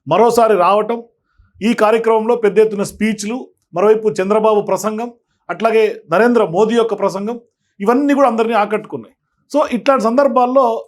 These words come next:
చాలా వరకు కార్యక్రమాలకు అక్కడ శ్రీకారం చుట్టడం, ఫౌండేషన్ స్టోన్స్ వేయటం, బహిరంగ సభలో మాట్లాడటం, ఇవన్నీ మనం చూసాం.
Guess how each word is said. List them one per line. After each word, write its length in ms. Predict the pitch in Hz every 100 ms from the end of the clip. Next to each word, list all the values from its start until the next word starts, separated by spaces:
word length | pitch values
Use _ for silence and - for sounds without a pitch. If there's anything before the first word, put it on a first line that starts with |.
| _ -
చాలా 340 | 196 247 285
వరకు 500 | 277 254 208 285 - -
కార్యక్రమాలకు 600 | 190 226 240 233 220 220
అక్కడ 120 | 202
శ్రీకారం 420 | 165 185 208 208 196
చుట్టడం, 300 | 196 220 220 - _ -
ఫౌండేషన్ 440 | 170 226 240 214 208
స్టోన్స్ 320 | 190 202 190
వేయటం, 320 | 190 190 240 _ _ -
బహిరంగ 300 | 208 247 247
సభలో 260 | 220 208
మాట్లాడటం, 500 | 190 185 185 185 185
ఇవన్నీ 220 | 208 196 214
మనం 200 | 208 185
చూసాం. 200 | 180 127